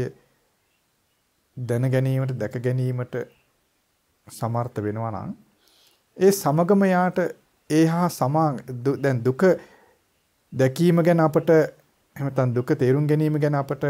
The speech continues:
උනන්දුවක්, අවංක කැමැත්තක් තියෙනවා නම්, ඒ සමගම අපිට දකින්න පුළුවන්. ඒක මොකද්ද? ඒත් සමගම කිසිම ප්‍රමාදයක් නැතුව දකින්න පුළුවන් දේ මොකද්ද?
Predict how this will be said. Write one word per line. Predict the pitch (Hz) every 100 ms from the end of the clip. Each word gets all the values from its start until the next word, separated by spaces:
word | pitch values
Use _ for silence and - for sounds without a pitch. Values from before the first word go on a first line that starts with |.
| 131 - - _ _ _
උනන්දුවක්, | 127 143 143 143 151 151 -
අවංක | 123 127 135 135
කැමැත්තක් | 127 131 131 135 -
තියෙනවා | - 143 123 107
නම්, | 240 311 _ _ _ _ _ _ _ _ _ _ _ _ _ _ _ -
ඒ | 170
සමගම | 180 156 160 190 226
අපිට | 214 202
දකින්න | 175 175 196
පුළුවන්. | 139 110
ඒක | 107
මොකද්ද? | 95 95 - _ _ _ _ _ _ _ _ _ _ _ _ _ _ _ _ _ _ _ _ _ _ _ _ _ _ _ _ -
ඒත් | 175 170
සමගම | 147 180 143 104 95 -
කිසිම | 139 - 226 240
ප්‍රමාදයක් | 233 170 170 165 156
නැතුව | 151 151 143
දකින්න | 143 185
පුළුවන් | 131 104
දේ | 101
මොකද්ද? | 98 101